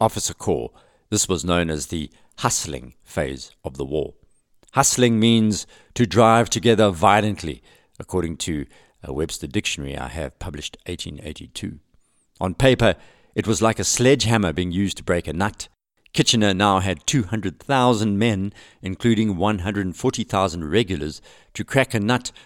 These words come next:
of twenty thousand at most. It was what is known as the War of a Sieve, as guerrilla wars are, with the surviving Boers the most crack troops they had and most motivated, the best shots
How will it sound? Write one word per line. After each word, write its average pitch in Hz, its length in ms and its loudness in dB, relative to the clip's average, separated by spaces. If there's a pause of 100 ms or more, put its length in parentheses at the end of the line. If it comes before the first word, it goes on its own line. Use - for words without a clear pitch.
of 92 120 -4
twenty 147 300 2
thousand 90 380 0
at 87 120 -2
most. 113 380 -2 (1040)
It 123 140 2
was 123 180 4
what 123 140 6
is 123 140 4
known 127 240 8
as 120 240 2 (240)
the 113 80 4
War 113 340 8
of 113 80 2
a 113 60 4
Sieve, 107 500 2 (240)
as 87 200 -4
guerrilla 87 300 0
wars 78 320 -2
are, 87 320 -2 (300)
with 107 140 0
the 110 100 -2
surviving 110 540 4
Boers 104 320 6
the 98 80 -2
most 95 240 0
crack - 340 -8
troops - 320 -2
they 90 160 -4
had 87 320 -2 (220)
and 92 180 -2
most 101 240 0
motivated, 90 540 0
the 104 40 -2
best 120 240 4
shots - 380 -2